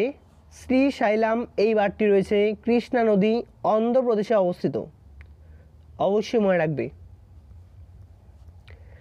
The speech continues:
টোয়েন্টি নাইন, জিএসটি কাউন্সিল এটি ভারতের সংবিধানের কোন অনুচ্ছেদে রয়েছে? তো এই বিষয়ে রয়েছে সংবিধানে দুশত ঊনআশি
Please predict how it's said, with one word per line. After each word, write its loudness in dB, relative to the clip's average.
টোয়েন্টি 0
নাইন, 0
জিএসটি 0
কাউন্সিল 0
এটি 0
ভারতের 0
সংবিধানের 2
কোন 2
অনুচ্ছেদে 0
রয়েছে? -2
তো 4
এই 2
বিষয়ে 0
রয়েছে 0
সংবিধানে 2
দুশত 0
ঊনআশি 0